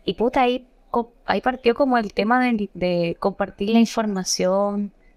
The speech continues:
de uno más que plante, uno menos que compra, era como el lema, <laughs> ¿cachai? Empezó como todo el movimiento del autocultivo, partí plantando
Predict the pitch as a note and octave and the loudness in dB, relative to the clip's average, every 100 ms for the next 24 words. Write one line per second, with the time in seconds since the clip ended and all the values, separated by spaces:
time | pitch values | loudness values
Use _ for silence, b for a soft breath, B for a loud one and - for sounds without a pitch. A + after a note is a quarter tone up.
0 | - G3 G#3 G3+ G3+ - G3+ G3+ G3 G3+ | -6 0 2 2 0 0 2 4 4 4
1 | G3 G3 F#3 F#3 F#3+ F#3 F3 F#3 F3 F3+ | 4 4 6 4 2 0 2 0 0 0
2 | F#3+ F#3+ F3 F#3 F3 E3 E3 E3 F3+ A3 | 2 2 4 2 2 2 2 2 2 2
3 | G#3 A3+ G#3 A3+ A3 G3+ G#3 - G#3+ G#3 | 2 2 6 6 6 4 0 0 -2 -2
4 | - b b b F3+ F#3 F3+ - F#3 F#3+ | -4 b b b -2 2 2 2 4 4
5 | F3+ F#3 F#3 F#3+ F3+ F3+ F3+ G3 F#3 F#3 | 4 4 6 6 6 4 4 2 4 2
6 | F3 E3+ E3+ D#3 - F#3+ F#3 F3+ F3 - | 2 0 0 -2 0 2 4 4 4 2
7 | F3 - F#3+ G3 E3+ - F3+ F#3 F3 F3 | -4 -2 2 2 2 0 0 2 2 2
8 | F3 | 0